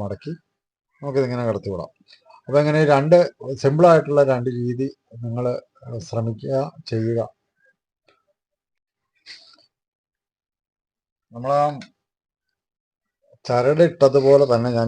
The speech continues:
ഈ ഇലാസ്റ്റിക് ഇടുന്നത് എങ്ങനെയാണെന്ന് നിങ്ങളെ കാണിച്ചു തരാം. അപ്പൊ ഇലാസ്റ്റിക് ഇടാനായിട്ട് നമ്മൾ ആദ്യം ചെയ്യേണ്ടത് എങ്ങനെയാണെന്ന് വെച്ച് കഴിഞ്ഞാൽ ഇങ്ങനെ തുണി ഇങ്ങനെ ഇലാസ്റ്റിക് ഇടാനുള്ള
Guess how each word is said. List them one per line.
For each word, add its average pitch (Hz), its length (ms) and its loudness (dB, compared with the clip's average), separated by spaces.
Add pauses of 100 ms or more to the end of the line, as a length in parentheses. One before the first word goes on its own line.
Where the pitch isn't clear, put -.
ഈ - 100 -2
ഇലാസ്റ്റിക് 123 440 0
ഇടുന്നത് 120 280 -2
എങ്ങനെയാണെന്ന് 110 360 -4
നിങ്ങളെ 107 220 -4
കാണിച്ചു 95 260 -8
തരാം. 110 200 -4 (1080)
അപ്പൊ 110 140 -6 (100)
ഇലാസ്റ്റിക് 135 380 0
ഇടാനായിട്ട് 131 480 0
നമ്മൾ 117 180 0 (100)
ആദ്യം 113 200 0
ചെയ്യേണ്ടത് 110 320 -2
എങ്ങനെയാണെന്ന് 104 240 -6
വെച്ച് 104 140 -10
കഴിഞ്ഞാൽ 101 320 -4
ഇങ്ങനെ 110 180 -8 (100)
തുണി 110 160 -6 (440)
ഇങ്ങനെ 113 260 -6
ഇലാസ്റ്റിക് 117 420 0
ഇടാനുള്ള 117 280 4